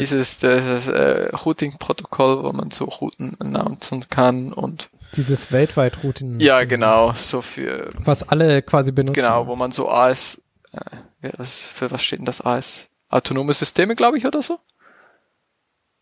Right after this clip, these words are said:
Speaker 1: Ich glaube, für autonome Systeme.
Speaker 2: Ich hab, ich hab grad irgendwelche Netzwerke
Speaker 1: Ja.
Speaker 2: halt.
Speaker 1: Die,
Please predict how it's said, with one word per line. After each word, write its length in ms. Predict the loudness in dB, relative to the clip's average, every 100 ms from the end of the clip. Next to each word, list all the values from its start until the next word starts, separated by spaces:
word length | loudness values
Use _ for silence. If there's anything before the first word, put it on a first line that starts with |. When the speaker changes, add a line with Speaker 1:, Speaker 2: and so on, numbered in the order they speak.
| _ _ _ _ -4 -2
Speaker 1:
Ich 120 | 0 2
glaube, 240 | 0 0
für 180 | -4 -4
autonome 320 | -4 -8 -6
Systeme. 380 | -6 -6 -8 -6
Speaker 2:
Ich 80 | -4
hab, 300 | -4 -6 -14
ich 160 | -10 -8
hab 120 | -2
grad 160 | -2
irgendwelche 320 | 0 -2 0 0
Netzwerke 420 | -2 -2 -2 2
Speaker 1:
Ja. 100 | 2
Speaker 2:
halt. 220 | 0 -6 _ _ _ _ _ _
Speaker 1:
Die, 240 | -8 -8